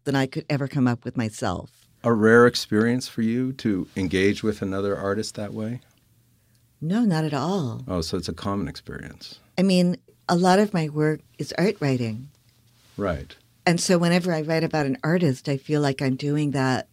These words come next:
Speaker 1: to a lesser degree.
Speaker 2: Right.
Speaker 1: I'm
Speaker 2: But,
Speaker 1: trying to
Speaker 2: but
Speaker 1: sort
Speaker 2: that
Speaker 1: of
Speaker 2: kind of internalization, I mean, for me, it happens rarely. It happens for,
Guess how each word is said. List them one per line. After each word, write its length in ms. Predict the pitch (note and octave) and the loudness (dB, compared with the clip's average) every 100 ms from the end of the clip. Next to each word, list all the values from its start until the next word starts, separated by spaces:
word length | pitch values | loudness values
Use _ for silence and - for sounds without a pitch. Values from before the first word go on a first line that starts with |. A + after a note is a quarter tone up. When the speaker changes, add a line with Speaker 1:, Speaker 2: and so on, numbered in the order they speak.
| - | -10
Speaker 1:
to 120 | - | -2
a 40 | C3+ | 0
lesser 340 | B2 B2 C#3 | 0 -2 -4
degree. 560 | C3 C#3+ D3+ D3+ E3 F3 - | -4 -4 -2 0 -2 -4 -2
Speaker 2:
Right. 400 | G2+ F#2 F2+ E2+ - - | 0 0 -2 -6 -14 -2
Speaker 1:
I'm 120 | F3 | 4
Speaker 2:
But, 100 | D#3+ | 4
Speaker 1:
trying 220 | D3 E3+ F#3 | 6 4 4
to 60 | |
Speaker 2:
but 100 | F3 | 4
Speaker 1:
sort 100 | C3 | 6
Speaker 2:
that 180 | C#3+ F3 | 8 6
Speaker 1:
of 40 | - | 4
Speaker 2:
kind 320 | D3 C#3 B2+ | 0 2 2
of 80 | G2+ | 2
internalization, 800 | F2 - A2 F2+ D#2+ G2 F#2 F2 | -4 -4 -4 -4 -4 -6 -4 -4
I 60 | |
mean, 200 | E2+ F2 | -2 -4
for 200 | E2+ G#2+ | -4 -6
me, 300 | G2 G#2 G#2 | -4 -2 -2
it 80 | F2 | -4
happens 420 | G2+ B2+ G#2 F2 | -4 -4 -4 -6
rarely. 380 | F2+ E2 D2+ C2+ | -6 -6 -6 -8
It 60 | E2 | -6
happens 340 | A2+ - F2+ | -6 -6 -12
for, 260 | - F2+ | -10 -10